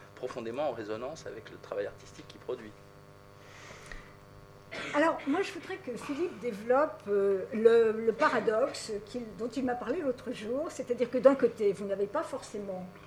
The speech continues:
Speaker 2: envie de rencontrer vos, vos collectionneurs, mais de l'autre, vous tenez énormément à ceux que vous appelez les regardeurs.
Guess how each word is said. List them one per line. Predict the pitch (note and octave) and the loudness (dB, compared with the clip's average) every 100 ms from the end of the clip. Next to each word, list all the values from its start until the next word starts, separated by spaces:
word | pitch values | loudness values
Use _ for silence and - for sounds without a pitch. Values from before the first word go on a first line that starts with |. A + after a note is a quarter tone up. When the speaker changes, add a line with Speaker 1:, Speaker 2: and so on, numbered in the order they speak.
| - | -8
Speaker 2:
envie | G#3 B3 | -4 -4
de | G3 | -4
rencontrer | G3+ F#3 - F3+ E3 | -8 -10 -8 -8 -8
vos, | E3+ E3+ E3 - - | -12 -12 -14 -14 -14
vos | F3+ | -10
collectionneurs, | G3 F#3 - F#3 A3 D4+ F#4 - - - | -8 -8 -6 -2 2 2 0 -6 -16 -4
mais | G#3+ B3 | 0 4
de | D4 | 6
l'autre, | D4 D#4 F4+ A4 A4+ - - | 6 6 4 2 2 -2 -2
vous | A3 D4+ | -2 -4
tenez | - D#4+ D4+ C4 B3+ | 0 2 4 6 4
énormément | C#4 C#4 B3+ B3 B3 D4 E4+ A#3 | 2 0 0 0 0 -2 -2 -2
à | A#3+ | -2
ceux | - C#4+ | -2 -6
que | C#4+ A#3 | -6 -8
vous | G#3+ G#3 | -8 -8
appelez | G#3+ - C4+ D4+ F#4 - G3+ | -8 -8 -6 -4 -6 -4 -2
les | |
regardeurs. | A3 C#4 A#3 G#3 - F3 F3 | 0 2 2 0 -4 -8 -8